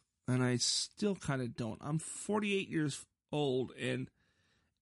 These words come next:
if I'm attracted to a woman, I, I, uh, I become super awkward. Um, and as if I didn't talk a lot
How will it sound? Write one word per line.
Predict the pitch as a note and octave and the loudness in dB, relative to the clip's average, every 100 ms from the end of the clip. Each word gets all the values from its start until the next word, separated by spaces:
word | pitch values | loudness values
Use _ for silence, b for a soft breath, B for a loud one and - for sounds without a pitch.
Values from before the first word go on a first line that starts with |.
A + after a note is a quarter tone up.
| - | 6
if | D#3 D#3+ - | 6 4 -6
I'm | - E3+ G#3 | 0 2 4
attracted | E3+ - D#3+ D#3 D#3 D3 | 2 0 0 0 0 -2
to | - D3 | 0 0
a | B2+ | 2
woman, | C3 B2 A#2+ A#2 B2+ - _ _ _ _ _ _ _ _ _ _ _ _ _ _ _ | 0 -2 -2 -4 -6 -12 _ _ _ _ _ _ _ _ _ _ _ _ _ _ _
I, | B2+ C3 - | 0 0 0
I, | C3 C3 B2 B2 | 2 4 4 4
uh, | A#2 A2 - _ _ - | 2 -2 -4 _ _ -4
I | B2+ | -2
become | B2 C3 - C#3+ B2+ | 0 -2 0 0 0
super | - - - - D#3+ D#3 - - | -2 -6 -2 4 6 6 4 -6
awkward. | - A2+ - - _ _ _ _ _ _ _ _ _ _ b b b b b _ _ - | -8 -10 -14 -18 _ _ _ _ _ _ _ _ _ _ b b b b b _ _ -2
Um, | B2 A#2+ A#2 A#2 B2 - _ _ _ _ _ _ _ | 0 2 2 -2 -4 -10 _ _ _ _ _ _ _
and | B2+ A#2+ A#2+ A#2+ D3+ _ _ _ _ _ _ _ _ _ _ _ _ _ - | 0 2 2 -2 -6 _ _ _ _ _ _ _ _ _ _ _ _ _ 6
as | D3+ E3+ | 6 8
if | G3+ | 4
I | G3+ | 2
didn't | E3+ F#3+ F#3 | 2 2 2
talk | - - D#3+ D#3 | -2 2 2 2
a | C#3+ | 2
lot | B2+ B2+ C3 C#3 | 2 4 2 0